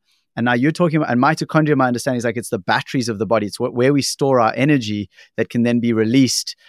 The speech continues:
And so the more brown fat, the more we have the capacity to store and release heat energy or just energy, like having energy. So I might be off on a few points there, not knowing a huge amount about it, but I would just love you to hear you speak to that, to the mitochondria. Why is mitochondria important?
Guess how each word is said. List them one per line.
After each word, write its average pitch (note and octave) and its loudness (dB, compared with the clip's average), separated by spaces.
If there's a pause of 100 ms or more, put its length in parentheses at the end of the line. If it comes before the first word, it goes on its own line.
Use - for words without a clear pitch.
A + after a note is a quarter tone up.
(180)
And A3+ 0
so B2 0
the B2 2
more A#2+ 2
brown A#2+ 2
fat, A#2 -2
the A#2+ -6
more A2+ -2
we A2+ -2
have G#2+ -6
the G#2+ -6
capacity G#2 -6
to G2 -8
store A2+ -4
and A2 -4
release G#2 -4 (260)
heat F#3+ 0
energy B2+ 0
or A#2+ 2
just C#3 -8
energy, D3+ 0
like G2+ -4
having B2+ -2 (280)
energy. D3+ 0
So B2 0 (280)
I C#3 0
might F3+ 2
be D#3+ 2
off C#3 2
on C#3+ 0
a B2+ 0
few B2+ -4
points A#2+ -4
there, A2+ 2
not A#2+ 0
knowing A#2+ -2
a B2+ -18
huge D3+ -2
amount B2 0
about G#2+ 0
it, G2+ -6 (320)
but A#2 2
I A#2+ 4
would B2 2
just B2 -2
love B2+ 4
you B2 0 (100)
to B2 -2
hear B2 0
you A#2+ 2
speak - -4
to - -4
that, A2 0
to - -8
the A2 -2
mitochondria. A#2 0 (260)
Why A2 0
is C3+ 0
mitochondria A#2+ 2
important? A2 -2